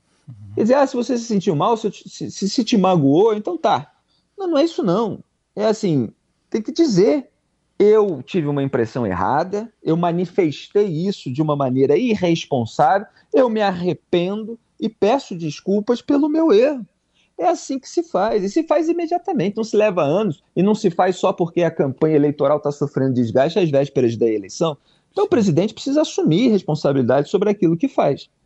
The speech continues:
Speaker 2: Então, assim,
Speaker 1: Certamente.
Speaker 2: voltando só uma parte da repercussão, a coligação do Jair Bolsonaro,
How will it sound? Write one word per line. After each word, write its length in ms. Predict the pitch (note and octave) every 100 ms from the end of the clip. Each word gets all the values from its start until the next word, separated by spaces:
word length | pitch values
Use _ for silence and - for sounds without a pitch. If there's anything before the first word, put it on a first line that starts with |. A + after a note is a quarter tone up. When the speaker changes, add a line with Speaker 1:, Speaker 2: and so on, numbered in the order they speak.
| _ _ _ _
Speaker 2:
Então, 160 | - A3+
assim, 120 | G#3+
Speaker 1:
Certamente. 100 | F#3
Speaker 2:
voltando 400 | F3+ F3+ G3+ G3
só 400 | - G3+ G3+ F3+
uma 160 | D#3+ E3
parte 300 | - E3 E3
da 60 | D3
repercussão, 560 | D#3+ D#3+ D3 - A3+
a 40 | G#3
coligação 680 | F#3 D#3+ C#3+ C3+ - C#3
do 280 | B2 G#2+ G2+ _
Jair 300 | D3+ C3+ A#2
Bolsonaro, 580 | G#2 C#3 G#3 F#3+ F#3